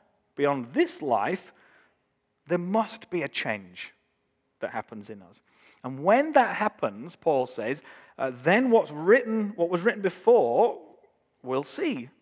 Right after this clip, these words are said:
before our eyes. Death has been swallowed up in victory. Where, O death, is your victory? Where, O death, is your sting? Now, if you're looking for this in your Bible word for word, you probably won't find it. He's kind of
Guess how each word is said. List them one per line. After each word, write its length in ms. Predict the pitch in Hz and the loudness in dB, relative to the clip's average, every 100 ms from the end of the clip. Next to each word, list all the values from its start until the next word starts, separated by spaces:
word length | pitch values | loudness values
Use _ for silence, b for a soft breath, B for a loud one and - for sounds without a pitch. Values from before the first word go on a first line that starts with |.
| _ _ _ _ _ 160 | _ _ _ _ _ -12
before 400 | 165 - 208 190 | -12 -4 -2 2
our 180 | 185 | 4
eyes. 240 | 240 143 120 | 2 2 0
Death 280 | 202 196 196 | 2 0 -2
has 220 | 156 156 | -10 -8
been 220 | 156 147 | -6 -6
swallowed 320 | - 214 233 | -2 0 2
up 140 | 202 156 | 0 -2
in 60 | |
victory. 440 | 135 131 - 123 120 B B | -6 -6 0 0 -2 B B
Where, 400 | 117 135 208 247 | -2 4 6 6
O 80 | 208 | 6
death, 280 | 131 123 - | 4 2 0
is 140 | 120 | -8
your 100 | 110 | -8
victory? 360 | 104 110 - 117 | -12 -14 -10 -10
Where, 460 | 113 131 135 139 120 | -8 -4 0 0 -2
O 80 | |
death, 360 | 117 113 107 - 117 | -4 -2 -4 -4 -6
is 260 | 117 110 - | -4 -4 -12
your 380 | 117 107 107 110 | -12 -10 -8 -10
sting? 800 | - - - _ - 202 160 131 B B B - | -14 -20 -20 _ 0 2 2 -2 B B B 0
Now, 100 | 147 | 0
if 100 | 190 | 4
you're 100 | 175 | 6
looking 260 | 202 214 | 6 2
for 100 | 180 | 0
this 220 | 185 185 | 2 2
in 80 | 202 | 2
your 140 | 185 175 | 0 4
Bible 320 | 185 170 165 | 4 4 2
word 320 | 165 180 180 | 2 0 0
for 180 | - 151 | -4 -6
word, 300 | 147 143 131 | -2 -2 -2
you 100 | 123 | -8
probably 1000 | _ - - 135 143 156 156 175 156 165 | _ -20 -20 -8 2 2 2 -6 -2 -2
won't 300 | 151 151 139 | 0 -2 -2
find 320 | - 165 160 | -4 -2 0
it. 140 | 160 143 | -2 -4
He's 120 | 127 | -8
kind 200 | - | -2
of 60 | 156 | -2